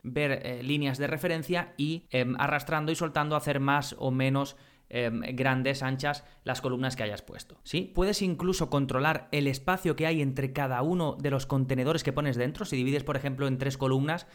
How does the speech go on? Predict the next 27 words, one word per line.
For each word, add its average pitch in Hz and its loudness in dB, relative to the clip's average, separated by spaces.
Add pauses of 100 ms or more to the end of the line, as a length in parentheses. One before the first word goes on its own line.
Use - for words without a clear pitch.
(180)
puedes 131 2
hacer 131 0
que 127 -2
entre 113 -2
la 113 -2
columna 135 2
uno 143 2
y 120 2
la 117 2
columna 131 2
dos 139 2 (240)
haya 131 2
más 139 0
espacio 160 0
que 147 -2
entre 139 -2
la 131 0
dos 123 0
y - 0
la 113 -2
tres. - -10
Y - -8
todo 147 2
esto, 156 -2
como 139 0
te 139 0
digo, 135 0